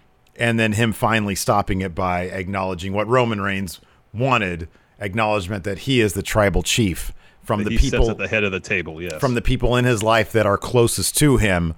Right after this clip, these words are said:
Speaker 2: Mm-hmm.
Speaker 1: Uh, I thought that it was, it was a, it was absolutely masterful writing right there. I thought it was
Speaker 2: It was
Speaker 1: really,
Speaker 2: really
Speaker 1: really
Speaker 2: well
Speaker 1: good.
Speaker 2: done. It was, and the performances across the board are really good.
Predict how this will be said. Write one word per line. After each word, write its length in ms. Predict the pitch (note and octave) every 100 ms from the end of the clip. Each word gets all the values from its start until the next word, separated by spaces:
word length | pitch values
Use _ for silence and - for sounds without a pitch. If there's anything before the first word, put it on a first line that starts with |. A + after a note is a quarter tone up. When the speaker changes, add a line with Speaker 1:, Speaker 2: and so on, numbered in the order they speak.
| - - -
Speaker 2:
Mm-hmm. 180 | G2
Speaker 1:
Uh, 320 | G#2 G#2 G2+ G#2
I 180 | A#2+ B2+
thought 320 | - A2+ G2
that 100 | G2+
it 60 | F#2+
was, 280 | F#2 E2+
it 80 | -
was 200 | G#2 F#2
a, 120 | F#2
it 80 | F2
was 180 | F#2+ F2+
absolutely 600 | G2+ G2+ - F#2 E2+ E2+ - -
masterful 580 | G2 F#2 - E2+ G2
writing 340 | C#2+ C#2 C#2+ C2+
right 160 | D2+
there. 120 | D2 D2+
I 80 |
thought 160 | E2 F#2+
it 60 | F2
was 120 | A2+
Speaker 2:
It 20 |
was 200 | A2 E2
Speaker 1:
really, 20 |
Speaker 2:
really 100 | F#2+
Speaker 1:
really 100 | F#2
Speaker 2:
well 60 | E2+
Speaker 1:
good. 60 | E2+
Speaker 2:
done. 160 | D#2
It 80 | G2+
was, 180 | G#2+ G#2+
and 140 | G#2+
the 60 | G2+
performances 540 | - F3 D#3+ A2 G2+
across 280 | E2+ A2 F#2+
the 40 | F#2+
board 220 | F2 F2
are 60 | E2+
really 240 | E2+ D#2
good. 160 | D#2